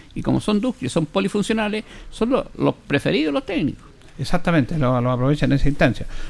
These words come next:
Speaker 2: Bueno, la fecha, la cuarta fecha va a comenzar mañana. Eh, van a jugar en Coronel Lota con Rancagua Sur a las seis de la tarde.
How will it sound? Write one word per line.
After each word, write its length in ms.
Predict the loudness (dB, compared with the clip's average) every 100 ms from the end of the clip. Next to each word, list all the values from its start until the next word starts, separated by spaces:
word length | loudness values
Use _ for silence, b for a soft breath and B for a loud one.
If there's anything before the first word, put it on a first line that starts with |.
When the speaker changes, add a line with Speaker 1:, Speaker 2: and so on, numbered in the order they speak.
| 6
Speaker 2:
Bueno, 220 | 10 10
la 100 | 8
fecha, 420 | 8 8 8 8
la 120 | 6
cuarta 340 | 6 6 6 4
fecha 300 | 4 6 6
va 60 |
a 20 | 6
comenzar 320 | 6 6 6
mañana. 680 | 6 8 10 8 8 4 2 -4 b b b b
Eh, 360 | 6 8 8 8
van 120 | 6
a 60 | 4
jugar 300 | 6 8 6
en 80 |
Coronel 400 | 4 4 6 6
Lota 260 | 6 6 4
con 220 | 6 4
Rancagua 440 | 4 2 4 2 4
Sur 360 | 6 6 6
a 80 | 4
las 140 | 4 4
seis 260 | 6 6
de 80 | 6
la 100 | 8
tarde. 500 | 8 8 6 4